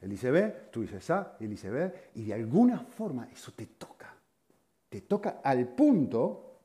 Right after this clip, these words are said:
en el caso de ellos, persuadieron a algunos hombres a que mintieran. O sea,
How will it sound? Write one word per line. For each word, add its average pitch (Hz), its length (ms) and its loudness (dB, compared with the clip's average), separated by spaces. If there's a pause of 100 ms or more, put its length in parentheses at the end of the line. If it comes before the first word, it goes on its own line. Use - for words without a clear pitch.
(280)
en 101 100 -10
el 101 100 -10
caso 147 300 0
de 127 100 0
ellos, 104 360 -14 (960)
persuadieron 143 680 4
a 165 40 4
algunos 180 380 0
hombres 131 400 -2
a 110 60 -16
que 127 100 -4
mintieran. 123 480 -2
O - 260 -20
sea, 113 240 -2